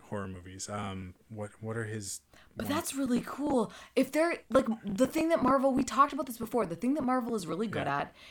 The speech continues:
Speaker 2: is giving directors the platform to be who they are at their core and
Speaker 1: Yeah.
Speaker 2: hiring the right people for the right movies and, like,
Speaker 1: So,
Speaker 2: the
Speaker 1: yeah,
Speaker 2: feel
Speaker 1: so
Speaker 2: of, like, what it is they
Speaker 1: Sinister
Speaker 2: wanna do.
Speaker 1: is, is the,
Speaker 2: Oh.
Speaker 1: is the,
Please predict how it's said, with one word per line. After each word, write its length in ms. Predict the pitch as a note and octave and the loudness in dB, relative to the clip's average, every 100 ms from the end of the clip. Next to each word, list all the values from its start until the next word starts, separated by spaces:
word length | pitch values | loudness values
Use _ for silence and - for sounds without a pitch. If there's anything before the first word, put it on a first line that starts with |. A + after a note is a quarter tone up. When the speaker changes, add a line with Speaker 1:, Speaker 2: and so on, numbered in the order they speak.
| - | -4
Speaker 2:
is 180 | F#3 F3 | 0 0
giving 320 | E3+ F#3+ C4 | 2 2 2
directors 640 | D4+ D4+ A3+ G#3+ G#3+ G#3+ G#3 | 2 4 4 4 0 -2 -2
the 100 | - | -6
platform 480 | - F#3+ F#3+ G3+ G#3 | -2 0 0 0 -2
to 100 | G#3 | -4
be 500 | E3+ F3+ F3 F3+ - - | -4 -4 -2 -4 -6 -10
who 240 | G3+ G#3 | -6 -2
they 260 | F3 F3 - | 0 0 -2
are 360 | E3 E3 D#3+ D#3 | 0 6 6 6
at 140 | - | 0
their 160 | D#3 C3 | -2 -4
core 460 | - D3+ A3 D#4+ - - - | -4 -2 -2 -4 -8 -18 0
and 120 | G#3 | 2
Speaker 1:
Yeah. 60 | G3+ | 4
Speaker 2:
hiring 420 | G#3+ G#3+ A3+ A3+ | 6 6 6 2
the 80 | G#3 | 0
right 340 | F3+ G3 G3+ | 2 2 2
people 320 | - G#3 G3+ F3+ | -2 -6 -4 -6
for 160 | F#3 | -4
the 120 | F3 | -4
right 360 | D#3+ E3+ E3 - _ | 0 0 0 -4 _
movies 600 | F#3 F3 F3 D3+ C#3+ A#2+ - | -2 0 0 -2 -6 -6 -6
and, 80 | E3 | -4
like, 140 | D3+ | -2
Speaker 1:
So, 60 | C3+ | -2
Speaker 2:
the 100 | D3+ | 0
Speaker 1:
yeah, 180 | A#2+ G#2+ | 2 2
Speaker 2:
feel 100 | G#2+ | 4
Speaker 1:
so 100 | D3+ | 6
Speaker 2:
of, 120 | C3+ | 6
like, 80 | C#3+ - | 6 8
what 40 | |
it 100 | D#3 | 8
is 160 | C3 - | 8 4
they 60 | |
Speaker 1:
Sinister 60 | G#2+ | 2
Speaker 2:
wanna 140 | G2+ | -2
do. 100 | - | -2
Speaker 1:
is, 260 | A2+ G#2+ - | 0 0 -4
is 280 | A#2+ A2 G#2 | -4 -4 -4
the, 140 | E3+ F3+ | -2 2
Speaker 2:
Oh. 280 | D#3 C3 - | 2 0 -4
Speaker 1:
is 240 | A2+ A2 | -6 -6
the, 260 | - G#2 | -4 -4